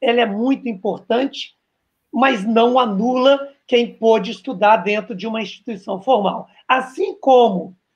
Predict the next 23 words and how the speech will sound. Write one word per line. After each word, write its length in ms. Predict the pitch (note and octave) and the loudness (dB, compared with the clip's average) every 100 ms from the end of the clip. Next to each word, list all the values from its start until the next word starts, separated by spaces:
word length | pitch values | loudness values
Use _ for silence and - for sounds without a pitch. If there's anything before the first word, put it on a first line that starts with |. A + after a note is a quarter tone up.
| _ - | _ -6
o 200 | B3 F#3 | -6 -2
conhecimento 760 | C4 B3+ C4 C4 A3+ C4 - | 0 0 -2 -4 -6 -4 -2
adquirido 720 | D4+ B3 - G#3 A3+ G3 E3 D3+ _ _ - | -2 -4 -6 -4 -4 -6 -12 -20 _ _ -12
dentro 440 | D#3+ A3+ C4+ C4 | -2 0 0 -2
do 180 | G#3 A#3 | -6 -4
meio 320 | G3+ A3+ A3 | -2 -2 0
acadêmico 840 | G#3 G#3 G3+ E3+ B3 C#4+ G#3 F3 - _ _ | -2 0 -2 0 0 0 -4 -12 -18 _ _
também 560 | D4+ C4+ G#3+ B3+ D4 C#4 | 0 2 4 4 4 2
é 40 | |
muito 320 | A3+ G#3+ A3 | 0 -4 -8
importante, 680 | A3 G#3 F3+ - A3+ B3+ - _ _ | -10 -10 -10 -6 -6 -6 -14 _ _
mas 280 | B3+ B3+ - | -2 -2 -2
que 120 | C#4 | -8
também 640 | C#4+ C#4 A#3 A3 B3 B3 | -2 -2 0 -2 -2 -6
não 260 | - B3 B3+ | -2 0 2
anula 560 | C4+ G#3 A3 A3+ A#3 B3 - _ _ - | 0 -2 -2 2 4 2 -4 _ _ -4
as 180 | A3 A3 | -4 -2
pessoas 440 | B3 A#3 A3 G3 | -4 -4 -8 -10
que 100 | G3 | -12
puderam 440 | F#3 F#3+ A3 A3+ | -8 0 2 2
ter 340 | F#3 G3+ G#3 G#3 _ _ | -2 -2 -2 -6 _ _
uma 200 | A3 G#3 | -4 -2
vivência, 640 | G#3 G3+ F#3+ G3+ G3 G#3 | -2 -2 -2 -2 0 0